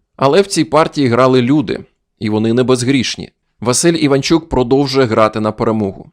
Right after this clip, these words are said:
Ставить ферзя на Д шість, створюючи загрозу вторгнення на Аш два. Рьоберс перекриває діагональ пішаком на Ф чотири. Василь Михайлович робить квартирку Ж шість, попереджаючи подальше просування білих пішаків.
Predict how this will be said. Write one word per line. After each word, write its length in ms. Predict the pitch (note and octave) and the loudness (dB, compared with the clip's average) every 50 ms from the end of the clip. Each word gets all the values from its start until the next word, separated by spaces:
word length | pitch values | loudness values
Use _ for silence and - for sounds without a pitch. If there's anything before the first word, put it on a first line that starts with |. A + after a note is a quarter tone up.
| _ _ - | _ _ -12
Ставить 440 | - - - - C3 C3 C#3 C3+ | -10 -6 -2 0 2 2 2 0
ферзя 400 | - - C#3 C3+ B2+ A2+ B2+ B2 | -2 0 -2 -2 0 0 0 0
на 100 | B2 B2 | 0 0
Д 120 | A#2 B2 A#2+ | 0 -2 -4
шість, 480 | - - - E2+ - - _ _ - _ | -6 -6 -10 -10 -14 -18 _ _ -20 _
створюючи 540 | - - - G2+ G#2+ G#2+ G#2 F#2+ - G2+ G2 | -18 -14 -10 -6 -4 -4 -4 -4 -6 -8 -6
загрозу 420 | F2+ G#2+ G2+ A#2+ C3 C3 C3 C#3+ | -4 -4 -2 0 -2 0 0 -2
вторгнення 640 | C3+ - _ - B2+ A#2+ A2 G2 A2 A2 A2 G#2+ G#2 | -4 -4 _ 0 0 0 0 0 -4 -4 -2 -2 -2
на 160 | G#2+ G#2 G#2+ | -2 -2 -2
Аш 140 | A2 G#2+ - | -2 -4 -6
два. 240 | - - - - - _ _ _ _ _ _ _ _ - | -8 -8 -8 -10 -12 _ _ _ _ _ _ _ _ -6
Рьоберс 500 | A2 A2+ C3 D3+ D3+ D#3+ E3 D#3+ - - | -2 2 2 2 4 4 2 2 0 -4
перекриває 680 | - - D3 C#3+ D3+ - - D#3+ D#3 C#3 B2 A2 G#2 G2+ | -4 -2 0 0 0 0 0 0 2 2 2 2 2 0
діагональ 460 | G2+ G#2+ G#2 G#2+ G#2 G2+ F#2+ G2 F#2+ | 0 -2 -2 -2 -2 -2 -2 -4 -4
пішаком 540 | - - A2 - - A2 - - F#2 F#2+ G2+ | -6 -8 -8 -6 -6 -8 -8 -8 -8 -6 -4
на 120 | G2+ G#2 | -4 -4
Ф 100 | G#2+ - | -4 -4
чотири. 560 | - - A2+ G#2 - A2 G#2 G2+ A2 C3 D#3 - _ _ _ _ - | -6 -8 -8 -8 -6 -4 -2 -2 0 -2 -2 -4 _ _ _ _ -12
Василь 360 | - G#2 B2+ B2 - D3+ C#3+ C3+ | -6 -4 -4 -2 0 -2 0 0
Михайлович 600 | B2+ B2 - B2+ A#2+ A2 A2 G#2+ G#2+ G#2 - - | 0 0 0 0 2 2 2 0 0 -2 -4 -4
робить 340 | A#2 A#2 A2+ G#2 G#2+ - - | -2 -2 0 0 -2 -6 -6
квартирку 920 | - C3 B2+ C3+ B2 - - - G#2 G2+ F#2+ - - C3 C#3+ D#3 D#3 E3 - | -6 -2 0 0 0 0 0 -2 -2 -2 -2 -4 -4 -4 -4 -4 -6 -8 -10
Ж 200 | A2 G#2 B2 C3+ | -8 -6 -6 -6
шість, 460 | - - - C#3+ C#3 - - - - - _ | -6 -4 -4 -4 -6 -6 -8 -14 -18 -16 _
попереджаючи 840 | - A#2+ - C3 B2 A#2+ A2+ A2 B2 A#2+ A#2 A2 - - - A#2+ A2+ | -8 -4 -2 -2 -2 -2 0 2 2 2 2 2 0 -2 -2 -2 -2
подальше 600 | A2 - - B2+ A#2 G#2 A#2 A2 G#2+ G#2 - - G#2 | -2 -2 -2 -2 0 2 2 2 2 2 -2 -8 -10
просування 520 | - - G#2+ - - G#2+ G#2+ G#2+ G#2+ G#2 | -8 -8 -8 -6 -4 -4 -2 -2 -2 -2
білих 340 | G#2 F#2+ A2 G#2 G2+ G2+ - | -4 -2 -2 -2 -2 -2 -4
пішаків. 560 | - A2 - - A2+ G#2+ - A2+ A2 G#2+ G#2 | -8 -10 -8 -8 -8 -8 -6 -6 -6 -6 -8